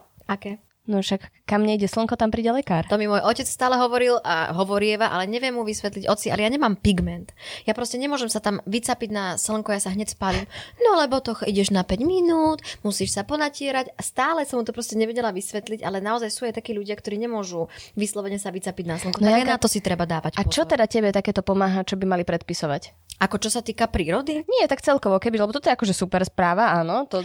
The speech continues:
Speaker 1: Len teba by mali predpisovať. <laughs>
Speaker 2: Libiakovú do každej dediny.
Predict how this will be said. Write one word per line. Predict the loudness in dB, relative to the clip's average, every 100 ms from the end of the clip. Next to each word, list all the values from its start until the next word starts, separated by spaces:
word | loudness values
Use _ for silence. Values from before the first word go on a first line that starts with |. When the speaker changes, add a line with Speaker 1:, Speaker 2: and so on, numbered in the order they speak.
| -2
Speaker 1:
Len | 0 2 0
teba | -2 0 0
by | 0
mali | -2 -4
predpisovať. | -6 -8 -8 -10 -6 -6 -6 -4 -2 -2 0 0
<laughs> | 0 0 -2 -2 0 4
Speaker 2:
Libiakovú | 4 4 4 4 2
do | 2
každej | 4 6 4
dediny. | 4 4 6 6